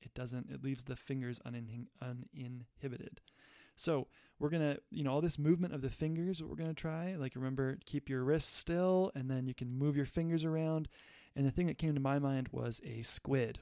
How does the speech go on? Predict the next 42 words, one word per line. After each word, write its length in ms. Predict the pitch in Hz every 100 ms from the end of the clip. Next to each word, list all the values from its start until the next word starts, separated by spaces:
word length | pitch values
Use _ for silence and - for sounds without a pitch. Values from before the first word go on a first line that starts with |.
| -
or 60 |
maybe 160 | 123 127
an 100 | -
octopus. 680 | 151 - - - - - - _ _ - - - -
So 340 | 175 143 - _ _ _ _
squid, 380 | - - 165 170 -
octopus 600 | 165 165 156 165 165 -
is 140 | - 127
this 220 | 127 -
wrist 180 | 131 -
cock 240 | 123 113
up 160 | - -
splint, 280 | - - - -
okay? 280 | 127 151 165 - _ _ _ _ _ _ - _ -
Uh, 580 | 143 143 143 143 143 143 - _ _ - - - _ _ _ -
one 200 | 139 160
of 20 |
the 80 | 165
most 380 | 156 156 - -
common, 480 | 156 143 143 143 -
uh, 220 | 139 127 127
things 280 | 147 147
this 160 | 135 127
is 140 | 120
used 160 | 131 -
to 80 | -
treat 280 | - 240 -
is 320 | 135 127 - -
carpal 400 | - 143 151 143
tunnel 300 | - 151 175
syndrome. 480 | - 185 185 240 226 - - -
So 140 | - 135
this 160 | 127
squid 580 | - - 160 196 190 175 -
is 120 | 123
a 60 |
bit 140 | 123 127
of 100 | 120
a 60 |
jokester. 560 | 120 139 165 - 170 160
He 100 | 143
tells 360 | - 120 117